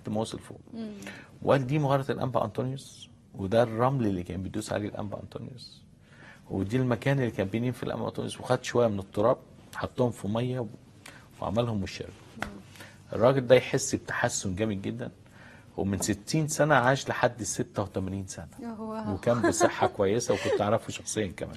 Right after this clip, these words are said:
Speaker 2: أوه.
Speaker 1: آه، برضو في قصة تانية، كان برضو واحد اسمه أنطونيوس.
Speaker 2: مم.
Speaker 1: آه، كان، آه،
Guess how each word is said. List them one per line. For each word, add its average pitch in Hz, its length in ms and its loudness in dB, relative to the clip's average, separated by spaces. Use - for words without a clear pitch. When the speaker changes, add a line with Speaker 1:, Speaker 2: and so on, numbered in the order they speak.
Speaker 2:
أوه. 233 420 -4
Speaker 1:
آه، 117 760 12
برضو 147 400 12
في 170 140 2
قصة 160 300 6
تانية، 170 320 4
كان 131 220 0
برضو 127 240 10
واحد 120 260 8
اسمه - 320 0
أنطونيوس. 127 520 -4
Speaker 2:
مم. 220 60 -8
Speaker 1:
آه، 101 160 6
كان، 104 400 4
آه، 98 320 6